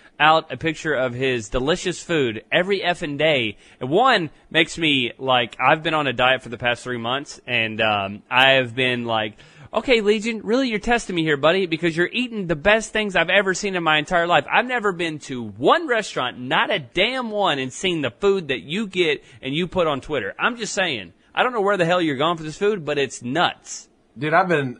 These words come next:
Speaker 2: I've been all over the world. I've driven the whole United States and flown the whole U S in the last two months. And, uh, I've also gained about thirty-five <laughs> pounds over the course of this summer. So
Speaker 1: Word.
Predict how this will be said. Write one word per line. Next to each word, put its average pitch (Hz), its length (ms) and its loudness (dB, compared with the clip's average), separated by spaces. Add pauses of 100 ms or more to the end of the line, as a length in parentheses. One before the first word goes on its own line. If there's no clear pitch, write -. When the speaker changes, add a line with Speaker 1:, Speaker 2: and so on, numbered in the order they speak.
Speaker 2:
I've 165 160 2
been 156 80 0
all 131 220 6
over 113 140 -2
the 98 100 -6
world. 98 400 -4
I've 156 160 2
driven 160 200 -2
the 131 80 0
whole 131 200 -2
United 123 360 -2
States 117 360 -4
and 107 280 -6
flown 98 640 -4
the 95 140 -8
whole 101 240 -6
U 98 180 -6
S 87 260 -6
in 92 60 -10
the 87 60 -8
last 85 360 -4
two 101 140 -8
months. 98 480 -4 (560)
And, 98 420 -8
uh, 92 340 -2 (100)
I've 117 160 0 (140)
also 131 380 0
gained 104 320 -2
about 98 340 -2
thirty-five 110 840 -2
<laughs> - 0 -
pounds - 520 2
over 180 180 2
the - 100 0
course 170 380 0
of 156 120 -4
this 143 240 0
summer. 127 380 0
So 131 200 -2
Speaker 1:
Word. 127 220 4